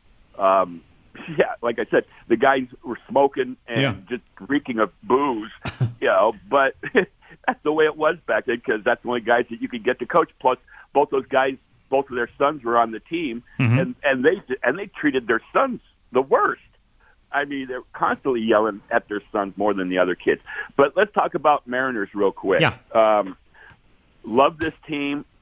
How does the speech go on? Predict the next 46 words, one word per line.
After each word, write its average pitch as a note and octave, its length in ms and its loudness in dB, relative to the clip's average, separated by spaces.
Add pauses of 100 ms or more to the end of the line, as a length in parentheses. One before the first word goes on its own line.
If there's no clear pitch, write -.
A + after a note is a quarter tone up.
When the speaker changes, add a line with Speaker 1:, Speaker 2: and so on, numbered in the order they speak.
(120)
Speaker 1:
I G#2+ 140 2
mean, A#2 220 -6
the A2 100 -2
lineup D3 400 0
they D3 120 0
got C3+ 220 -2 (120)
set - 240 0
for G#2+ 140 -2
next G#2 300 -6 (100)
year, C3+ 340 2 (380)
you A#2+ 100 -4
know, G2+ 300 2
once C#3+ 220 -4
you D3 60 -4
get C#3 220 0
rid C3 140 2
of A2+ 80 -4 (120)
Seager, C#3 380 0
you G#2+ 160 -4
move B2 200 -2 (100)
France B2+ 320 2
to A2 80 0
third B2 340 0
base. B2 280 0 (600)
The G#2 140 -2
only C3+ 240 2
thing C#3 220 -2
I B2+ 100 4
think C#3 300 -4
of G#2+ 120 0
is G#2 120 -2 (120)
Evan A#2 320 0
White's A#2 360 0
gonna A#2+ 120 -6
be A#2 100 -4
our G#2+ 100 2
first A2+ 340 -2
baseman, A2+ 400 -4
or F#2 100 -2
who A2+ 120 0
you B2 120 0
gonna A2 200 2
put A#2 240 -2
at - 100 -4 (100)
first. A#2+ 280 2 (100)
But F2+ 180 -2